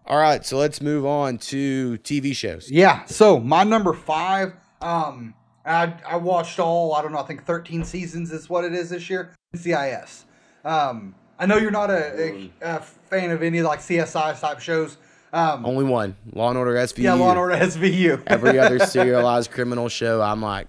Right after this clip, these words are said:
Speaker 1: I'm out.
Speaker 2: Um, I don't know what it was. I just, it, it was pretty, it was good all around. Um, I just, I, I like the, the story from the beginning, um, where they've got their little group where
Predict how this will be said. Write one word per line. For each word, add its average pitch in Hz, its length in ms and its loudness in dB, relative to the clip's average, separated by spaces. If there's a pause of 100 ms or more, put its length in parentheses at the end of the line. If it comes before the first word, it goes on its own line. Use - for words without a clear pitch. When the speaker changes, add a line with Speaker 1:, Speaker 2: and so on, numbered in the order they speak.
Speaker 1:
I'm 113 160 -8
out. 104 340 -6 (100)
Speaker 2:
Um, 175 360 2 (100)
I 185 140 -2
don't 226 100 2
know 220 80 0
what 208 180 0
it 196 80 -2
was. 185 300 0
I 175 120 -2
just, 170 400 -8 (1080)
it, 202 240 -4
it 220 40 2
was 208 200 2
pretty, 214 520 -4
it 202 120 0
was 220 140 0
good 175 260 2
all 165 240 -2
around. 147 320 -4 (320)
Um, 147 200 -4
I 147 140 -2
just, 143 320 -14
I, 147 220 -8
I 143 180 -6
like 156 340 -4
the, 139 440 -2
the 139 100 -12
story 165 460 -2
from 160 180 -8
the 151 60 -8
beginning, 151 580 -4 (260)
um, 135 460 -6
where 135 140 -10
they've 143 120 -10
got 143 200 -6
their 147 180 -8
little 143 200 -10
group 135 360 -12
where 135 500 -8